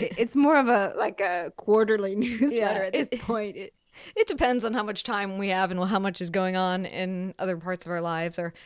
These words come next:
Speaker 2: how ambitious we're feeling. But I, I do
Speaker 1: Mm-hmm.
Speaker 2: think, um,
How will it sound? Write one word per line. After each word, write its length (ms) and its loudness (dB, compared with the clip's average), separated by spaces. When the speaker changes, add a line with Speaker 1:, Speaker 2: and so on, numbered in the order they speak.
Speaker 2:
how 160 -2
ambitious 420 0
we're 120 -6
feeling. 500 -6
But 360 0
I, 180 2
I 180 2
do 240 -4
Speaker 1:
Mm-hmm. 100 -6
Speaker 2:
think, 360 -4
um, 420 -4